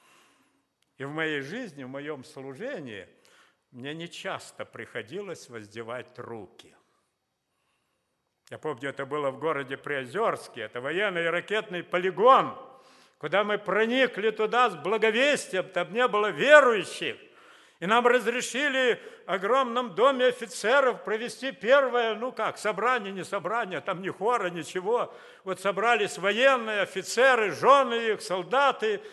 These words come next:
и мы должны. Я помню, когда я вышел и сказал: «Друзья дорогие, мы люди верующие,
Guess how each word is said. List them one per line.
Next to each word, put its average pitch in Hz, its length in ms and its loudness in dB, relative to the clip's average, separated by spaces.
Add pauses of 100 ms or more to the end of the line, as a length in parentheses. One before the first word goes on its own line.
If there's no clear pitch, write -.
(140)
и 262 120 2
мы 294 180 8
должны. 226 480 6 (640)
Я 151 200 -4
помню, 165 380 -4
когда 156 280 -4
я 151 100 -2
вышел 156 460 -6
и 143 60 -10
сказал: 143 640 -10 (280)
«Друзья 147 400 -6
дорогие, 143 580 -10
мы 131 180 -12
люди 143 260 -12
верующие, 139 1120 -8